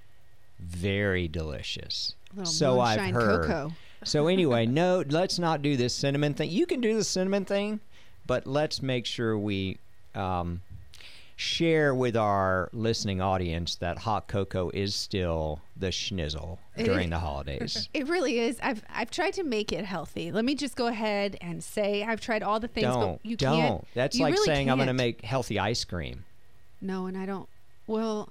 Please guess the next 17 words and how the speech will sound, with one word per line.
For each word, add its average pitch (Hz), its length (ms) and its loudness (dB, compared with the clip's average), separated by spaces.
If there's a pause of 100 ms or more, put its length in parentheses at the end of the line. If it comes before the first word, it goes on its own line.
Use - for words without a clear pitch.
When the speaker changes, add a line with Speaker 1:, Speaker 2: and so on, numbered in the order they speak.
Speaker 2:
I 214 80 -2
have 214 240 -4
to 196 80 -6
eat 175 140 -4
healthier 175 580 -4
ice 165 260 -6
cream, 165 280 -8
but 214 140 2
I'm 247 120 2
allergic 240 340 0
to 226 80 -2
most 208 260 -2
of 190 120 -6
the 190 200 0
unhealthy 190 540 -4
ice 170 220 -6
creams. 170 340 -6